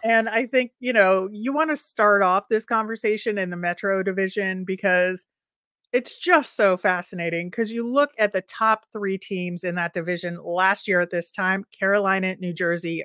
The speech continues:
Pittsburgh. Well, those three teams in a bunch have now slid almost all the way to the bottom, just above Columbus, where they were last year. So, like, and then you have the Islanders and the Flyers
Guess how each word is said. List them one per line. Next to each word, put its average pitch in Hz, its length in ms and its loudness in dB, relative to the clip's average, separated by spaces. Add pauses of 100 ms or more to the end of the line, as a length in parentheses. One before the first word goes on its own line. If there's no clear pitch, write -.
(140)
Pittsburgh. 156 500 -2 (540)
Well, 240 320 6 (260)
those 285 220 4
three 247 240 0
teams 190 420 0 (140)
in 233 120 2
a 220 140 4
bunch 180 420 0 (180)
have 202 220 4
now 202 180 6
slid 220 560 4 (420)
almost 254 480 6
all 220 160 6
the 214 80 -2
way 202 160 0
to 202 140 -2
the 180 80 2
bottom, 180 640 2
just 214 220 -4
above 185 260 0
Columbus, 160 460 -4
where 160 160 -2
they 156 100 -4
were 151 160 -2
last 156 380 -6
year. 135 160 -12
So, 180 240 -4
like, 180 260 4 (680)
and 214 120 0
then 220 120 2
you 220 80 2
have 214 160 4
the 190 160 4
Islanders 202 640 2
and 185 240 -4
the 165 80 -4
Flyers 185 880 0